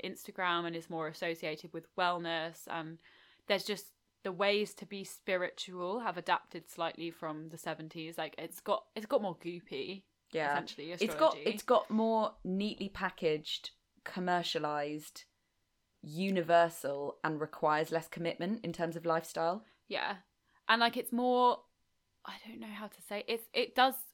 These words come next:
Speaker 1: it uses the language of spirituality and wellness far more so than it used to. So I actually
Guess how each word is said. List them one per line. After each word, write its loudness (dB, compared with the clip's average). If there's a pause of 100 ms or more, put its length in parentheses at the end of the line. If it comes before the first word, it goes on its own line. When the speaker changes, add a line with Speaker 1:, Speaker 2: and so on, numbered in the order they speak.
(120)
Speaker 1:
it 0
uses 2
the -4
language 2
of -6
spirituality -4
and -10
wellness -8 (200)
far 4
more -6
so -10
than -10
it -16
used -12
to. -10 (520)
So -2 (600)
I 6
actually 4